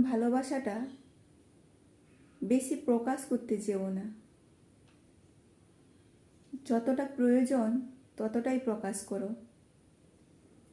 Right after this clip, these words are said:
তুমি যখনই তোমার ভালোবাসাটা তার কাছে অতিরিক্তভাবে প্রকাশ করবে, তার মন থেকে কিন্তু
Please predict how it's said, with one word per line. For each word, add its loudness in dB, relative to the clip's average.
তুমি 8
যখনই 4
তোমার 6
ভালোবাসাটা 0
তার 2
কাছে 0
অতিরিক্তভাবে 2
প্রকাশ -2
করবে, 2
তার 0
মন 6
থেকে -2
কিন্তু 2